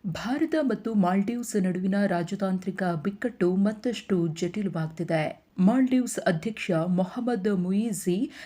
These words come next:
ಚೀನಾ ಪ್ರವಾಸವನ್ನ ಮುಗಿದು ಬಂದ ನಂತರ ಎಲ್ಲೋ ಒಂದು ಕಡೆ ಚೀನಾದ ತಾಳಕ್ಕೆ ತಕ್ಕಂತೆ ಕುಣಿಯುತ್ತಿದ್ದಾರೆ ಎಂಬ ಪ್ರಶ್ನೆ ಮೂಡಿದೆ. ಯಾಕಂದ್ರೆ ಮಾಲ್ಡೀವ್ಸ್‌ನಿಂದ ಮಾರ್ಚ್ ಹದಿನೈದರ ಒಳಗೆ ಭಾರತ ತನ್ನ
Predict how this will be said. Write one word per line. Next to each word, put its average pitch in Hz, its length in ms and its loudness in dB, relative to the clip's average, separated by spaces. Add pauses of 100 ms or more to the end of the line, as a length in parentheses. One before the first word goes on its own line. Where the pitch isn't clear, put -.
(160)
ಚೀನಾ 262 360 2
ಪ್ರವಾಸವನ್ನ 190 760 0
ಮುಗಿದು 185 480 -2
ಬಂದ 180 300 -2
ನಂತರ 185 380 -2 (560)
ಎಲ್ಲೋ 254 300 4
ಒಂದು 208 300 2
ಕಡೆ 190 420 0 (220)
ಚೀನಾದ 262 480 4
ತಾಳಕ್ಕೆ 196 560 -2
ತಕ್ಕಂತೆ 214 600 0
ಕುಣಿಯುತ್ತಿದ್ದಾರೆ 190 880 0
ಎಂಬ 175 260 -2
ಪ್ರಶ್ನೆ 196 500 -4
ಮೂಡಿದೆ. 160 800 -2
ಯಾಕಂದ್ರೆ 170 580 -2 (200)
ಮಾಲ್ಡೀವ್ಸ್‌ನಿಂದ 202 840 2
ಮಾರ್ಚ್ 180 480 -2
ಹದಿನೈದರ 202 680 -2
ಒಳಗೆ 170 580 2 (240)
ಭಾರತ 190 560 -4
ತನ್ನ 180 220 -4